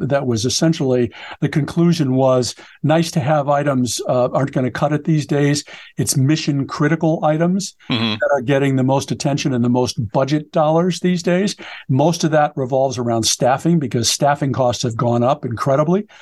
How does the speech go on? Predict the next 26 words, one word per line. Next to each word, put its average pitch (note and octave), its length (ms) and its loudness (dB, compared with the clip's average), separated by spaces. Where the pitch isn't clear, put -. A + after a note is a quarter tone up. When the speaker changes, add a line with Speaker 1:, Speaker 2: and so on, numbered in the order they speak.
Speaker 1:
uh, B2+ 100 0
because A#2+ 300 0
staff B2+ 360 0
is A2 100 -4
in A2 80 -2
short A#2+ 280 -2
supply, B2+ 420 -2
so - 180 -2
they're G#2+ 100 0
paying B2+ 300 0
them C#3 120 2
more. D3 360 2
Uh, - 60 0
a - 120 0
lot C#3+ 260 4
of D#3 100 0
that D3 220 2
is B2+ 160 -4
related B2+ 520 0
to, A#2+ 440 2
uh, A2 180 0
revenue C#3+ 540 2
cycle D#3+ 420 0
management. E3+ 640 0
So C#3 220 0
with, C3 380 0